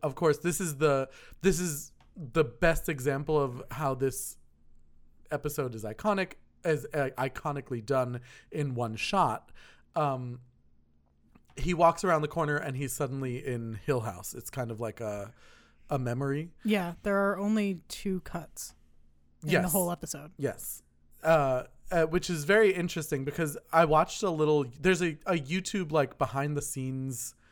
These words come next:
Speaker 1: kind of little documentary about how they made this episode. And, like, there are all kinds of, like, secret passageways that had to be built into the set so that they could, like,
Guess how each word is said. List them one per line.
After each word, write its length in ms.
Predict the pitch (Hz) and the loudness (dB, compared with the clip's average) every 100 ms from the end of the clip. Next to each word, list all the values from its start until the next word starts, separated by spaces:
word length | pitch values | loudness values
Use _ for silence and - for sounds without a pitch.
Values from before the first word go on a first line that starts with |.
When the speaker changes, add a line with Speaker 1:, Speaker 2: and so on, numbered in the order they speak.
| _ _ _ - | _ _ _ -8
Speaker 1:
kind 200 | 156 147 | -4 -2
of 100 | 127 | 0
little 200 | 139 127 | 0 0
documentary 760 | 131 131 - 123 123 147 156 | 0 0 -2 -6 -4 -4 -4
about 320 | 220 135 123 | -4 -4 -4
how 160 | 113 131 | -2 -4
they 120 | 127 | -2
made 200 | 123 123 | -4 -6
this 160 | 123 120 | -6 -6
episode. 480 | 127 143 - 156 147 | -6 -6 0 2 2
And, 240 | 131 127 - - | 0 -6 -14 -4
like, 280 | 147 131 - - - - _ - - - _ - - | -2 -2 -8 -20 -20 -20 _ -20 -20 -20 _ -20 -8
there 260 | 143 180 165 | 2 6 6
are 100 | 165 | 6
all 160 | 147 | 6
kinds 280 | 175 190 175 | 6 2 0
of, 60 | 156 | 0
like, 180 | - - | 0 -2
secret 420 | - 160 160 147 | -4 -2 0 2
passageways 720 | - 120 - 135 139 143 139 | 0 0 -2 -2 2 4 4
that 140 | 135 | 0
had 180 | 123 131 | -2 -2
to 60 | 127 | -4
be 140 | 127 | -6
built 340 | 110 135 131 143 | -4 -4 -4 -6
into 220 | 127 123 | -8 -8
the 100 | 110 | -10
set 440 | - 165 151 - | -4 0 0 -2
so 200 | - 147 | -4 -4
that 220 | 131 120 | -2 -4
they 120 | 131 127 | -6 -6
could, 240 | - 127 | -6 -6
like, 260 | 127 110 | -4 -6